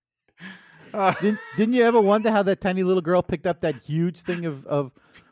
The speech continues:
Speaker 2: of, <laughs> uh, of ribs
Speaker 1: That
Speaker 2: and placed it on the
Speaker 1: ribs?
Speaker 2: car? That's one strong woman. You don't wanna mess with her. You don't wanna come
Speaker 1: <laughs> No,
Speaker 2: home and give her any
Speaker 1: no.
Speaker 2: crap. Oh, no.
Speaker 1: <laughs> No.
Speaker 2: Okay, well,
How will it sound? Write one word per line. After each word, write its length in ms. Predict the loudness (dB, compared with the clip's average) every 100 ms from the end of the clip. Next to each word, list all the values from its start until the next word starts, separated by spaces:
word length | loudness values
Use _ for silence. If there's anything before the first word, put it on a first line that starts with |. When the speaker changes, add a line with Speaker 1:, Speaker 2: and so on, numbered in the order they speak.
| _ -6 2
Speaker 2:
of, 420 | 2 2 -4 -4
<laughs> 0 |
uh, 280 | -4 -4 -8 -12 -20 -12 -10 -12 _ -12 -10 -10 0
of 200 | 2 4
ribs 260 | 4 4
Speaker 1:
That 100 | 4 0
Speaker 2:
and 120 | 0
placed 220 | 0 2
it 100 | 2
on 100 | 2
the 40 | 2
Speaker 1:
ribs? 60 |
Speaker 2:
car? 240 | 2 0 -2 _ _ -20 -20 _ _ -18 -16 -16 -12 -6
That's 200 | -2 0
one 160 | 0
strong 320 | -2 0 0
woman. 200 | 0 -2 -2
You 60 |
don't 100 | -2
wanna 140 | -2 -2
mess 260 | -4 -6
with 100 | -4
her. 240 | -2 -2 -4
You 100 | -10
don't 160 | -6 -2
wanna 200 | -2 -2
come 100 | 0
Speaker 1:
<laughs> 20 |
No, 60 | 0
Speaker 2:
home 160 | 2 -2
and 120 | -2
give 140 | -2
her 120 | 0 0
any 120 | -2
Speaker 1:
no. 80 | -4
Speaker 2:
crap. 320 | -4 -4 -8 -20 _ _ -12
Oh, 180 | -10 -8
no. 260 | -8 -10 -14
Speaker 1:
<laughs> 100 | _
No. 180 | -14 -14 -18
Speaker 2:
Okay, 580 | -12 -8 -10 -8 -8 -6
well, 260 | -4 -4